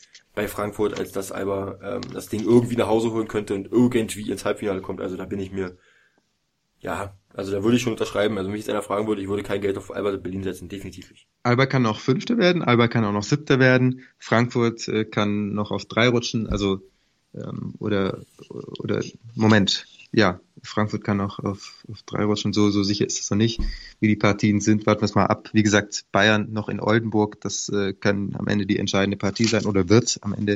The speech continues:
Speaker 2: wohl die entscheidende Partie sein. Ähm, was bei Frankfurt extrem stark ist, ist die Defense. Da haben wir schon ganz zu Beginn drüber gesprochen. Frankfurt gegen Oldenburg war ja unser erstes Spiel.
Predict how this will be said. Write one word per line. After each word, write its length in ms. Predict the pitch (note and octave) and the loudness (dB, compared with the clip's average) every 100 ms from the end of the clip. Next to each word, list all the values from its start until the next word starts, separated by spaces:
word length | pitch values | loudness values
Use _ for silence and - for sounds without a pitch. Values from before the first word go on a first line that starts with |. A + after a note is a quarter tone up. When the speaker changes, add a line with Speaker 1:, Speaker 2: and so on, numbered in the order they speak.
| - - - - | -4 -18 -16 -4
Speaker 2:
wohl 100 | G2 | 0
die 120 | G2 | 2
entscheidende 440 | G2 G#2 G2 G2+ | 2 2 4 2
Partie 360 | G2 G2 - G#2+ | 2 0 2 0
sein. 320 | G#2 G2 G2 _ _ _ _ _ _ - - | 4 2 2 _ _ _ _ _ _ -16 2
Ähm, 600 | G#2+ G#2+ G#2+ A2 A2 G#2+ - C#3 | 4 6 6 6 4 0 -8 -2
was 240 | A2+ B2 | 2 4
bei 120 | B2 A#2 | 6 6
Frankfurt 500 | A#2 D3 D3 - A#2 | 6 6 4 2 2
extrem 360 | A2+ - A#2 | 2 2 2
stark 360 | - A2 A2+ - | 4 4 4 0
ist, 320 | G2+ A2 - | -6 -6 -6
ist 200 | - - | -12 -6
die 80 | G#2 | -2
Defense. 540 | A#2 C#3+ D#3+ C#3+ - - | 0 4 4 2 0 -2
Da 120 | G#2+ | 0
haben 160 | A2 G#2+ | 2 2
wir 180 | A2 | 2
schon 160 | G#2 B2 | 2 2
ganz 180 | D3+ - | 2 2
zu 80 | A#2+ | -2
Beginn 320 | A2+ B2+ C#3 - _ | 4 2 2 -10 _
drüber 120 | - A#2 | 2 2
gesprochen. 340 | - A2 A2 | 6 4 4
Frankfurt 360 | - A2 A2+ - | 4 2 0 0
gegen 160 | G#2+ | 2
Oldenburg 420 | G#2 A2+ A2 G#2+ | 2 2 2 2
war 100 | G#2+ | 6
ja 80 | G#2 | 6
unser 220 | G#2 G2+ | 4 2
erstes 240 | G2+ G#2+ - | 2 0 -6
Spiel. 360 | - G#2+ G#2 | 0 0 0